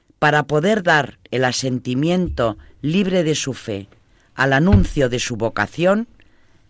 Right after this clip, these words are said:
era preciso que ella tuviese totalmente poseída por la gracia de Dios". El punto cuatrocientos noventa y uno dice: A lo largo de los siglos,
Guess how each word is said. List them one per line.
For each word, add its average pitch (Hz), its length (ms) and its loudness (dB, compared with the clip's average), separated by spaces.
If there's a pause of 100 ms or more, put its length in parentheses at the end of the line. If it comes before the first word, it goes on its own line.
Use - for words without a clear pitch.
(120)
era 196 280 4
preciso 214 720 -2
que 147 220 2
ella 147 240 0
tuviese 139 720 -4 (400)
totalmente 180 800 2
poseída 160 760 -4 (260)
por 120 160 -4
la 110 120 -2
gracia 120 400 -4
de 107 140 -8
Dios". 101 440 -12 (1600)
El 147 180 -4
punto 156 360 -2
cuatrocientos 135 640 -4
noventa 120 420 -4
y 135 80 -4
uno 190 380 -2
dice: 127 540 -6
A 127 120 0
lo 127 120 2
largo 175 320 2
de 185 100 2
los 180 180 0
siglos, 202 540 -4